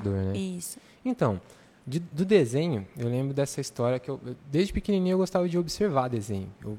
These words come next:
Speaker 1: eu não, nunca fui muito bom criando, eu não pego, tipo, um desenho assim e crio do nada, sei lá, uma borboleta. Não consigo criar do nada.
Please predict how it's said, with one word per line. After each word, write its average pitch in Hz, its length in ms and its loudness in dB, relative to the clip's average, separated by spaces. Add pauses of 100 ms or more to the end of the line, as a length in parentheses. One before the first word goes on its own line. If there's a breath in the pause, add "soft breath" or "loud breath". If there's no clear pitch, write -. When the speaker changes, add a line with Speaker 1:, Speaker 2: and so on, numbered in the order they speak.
(120)
Speaker 1:
eu 120 220 -2
não, 117 340 -2 (420)
nunca 156 220 -4
fui 185 140 -2
muito 165 240 0
bom 135 160 0
criando, 123 460 2
eu 101 40 -2
não 110 100 -4
pego, 127 300 -2
tipo, - 180 -8
um 113 80 -4
desenho 107 440 -2
assim 117 360 -6 (640 loud breath)
e 120 60 -6
crio 123 280 0
do 123 140 2
nada, 101 400 -2 (120)
sei - 160 -8
lá, 104 80 -2 (220)
uma 101 80 -8
borboleta. 107 540 -2
Não 104 80 -10
consigo - 360 -8
criar 113 260 -2
do 110 140 -2
nada. 95 320 -4